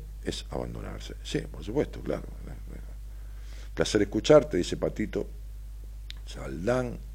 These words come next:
este, que estuvo esta mujer allá en, en, en, esta niña,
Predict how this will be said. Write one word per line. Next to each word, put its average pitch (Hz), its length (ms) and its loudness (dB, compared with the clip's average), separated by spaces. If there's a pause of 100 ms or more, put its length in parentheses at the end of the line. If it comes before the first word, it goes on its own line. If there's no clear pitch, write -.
(540)
este, 67 680 -4
que - 140 -6 (200)
estuvo - 400 0
esta - 180 -6
mujer - 380 -6
allá - 200 -6
en, 53 240 -8
en, 57 80 -8 (280)
en, - 160 -8 (920)
esta - 220 -6
niña, 73 480 0